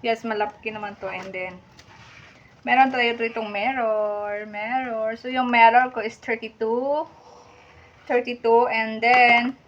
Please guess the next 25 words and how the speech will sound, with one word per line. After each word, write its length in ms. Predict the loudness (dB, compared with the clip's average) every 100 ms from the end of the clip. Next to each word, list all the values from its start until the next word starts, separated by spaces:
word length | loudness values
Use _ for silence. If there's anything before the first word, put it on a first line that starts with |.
| _ _ _ -20 -18 -6
meron 320 | 0 2 2
tayo 220 | 2 0
ditong 760 | -2 -6 -2 0 2 2 0 -4 -12
ganito. 400 | -12 -12 -12 -14 -14 -16 _ -20 -20 -20 -20 -20 -20 -20 -20 -16 -4
So, 80 | -2
ito 240 | 2 2
po 240 | 4 6 10
ay 400 | 12 10 6 6
pang 160 | 8 8 4
kulay 560 | 2 6 10 10 8
or 160 | 4 6
watercolor. 960 | 4 4 -4 -2 4 4 4 2 2 0
Lagyan 240 | 0 -2
lang 160 | -4 -2
ito 160 | -2
ng 320 | -2 -4 -8 -10
tubig. 400 | -10 -8 -8 -8
And 240 | -10 -8 -2
then, 240 | -2 -4
yung 80 | -8
anak 240 | -6 -4
ko 160 | -6 -4
pwede 240 | -6 -6
na 100 | -10
ka-, 140 | -12